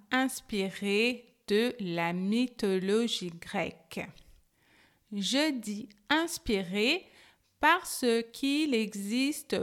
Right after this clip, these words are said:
beaucoup de versions différentes. Donc, aujourd'hui, je vais faire ma version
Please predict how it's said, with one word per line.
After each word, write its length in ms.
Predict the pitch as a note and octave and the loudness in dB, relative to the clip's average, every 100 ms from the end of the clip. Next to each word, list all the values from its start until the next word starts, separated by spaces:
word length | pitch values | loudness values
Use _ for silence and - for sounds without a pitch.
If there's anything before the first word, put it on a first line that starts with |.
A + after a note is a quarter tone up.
| F3+ F3 | -4 -2
beaucoup 760 | B3 C#4 - - B3 C#4+ E4+ | -2 -2 -6 -4 0 2 2
de 560 | A#3+ F3 E3+ A3+ D4+ E4 - | 0 -6 -2 0 2 -2 -6
versions 1120 | G3 F#3 G3 G3 - - - A3+ A3+ A3 G3+ - | -6 -2 -2 -2 -8 -8 -2 0 2 0 -4 -10
différentes. 1300 | G3 F3 B3 C#4 - G#3+ F#3 E3 G3 A3 C#4 - - F3+ E3+ _ _ _ _ - | -10 -6 -2 -2 0 0 0 -2 0 2 0 -2 -8 -8 -8 _ _ _ _ -2
Donc, 440 | G#3+ A#3+ B3+ - B3 _ _ | 0 2 -2 -10 -14 _ _
aujourd'hui, 960 | A#3+ C4+ A#3+ G#3 F#3 F3+ G3 G#3 C4 C#4 _ A3+ | 6 6 6 4 4 -2 -2 0 -2 -6 _ -8
je 380 | F#3 F3 B3 C#4 | -4 2 2 4
vais 220 | A3 F#3+ | 2 0
faire 680 | - - F3 F3+ F#3+ G#3 - | -4 -2 0 2 0 -2 -6
ma 400 | F#3 G3 A3 A#3+ | -4 2 2 2
version 840 | G#3+ F#3 - - - G3 A3 B3+ | 0 -4 -6 -8 -4 -2 0 -2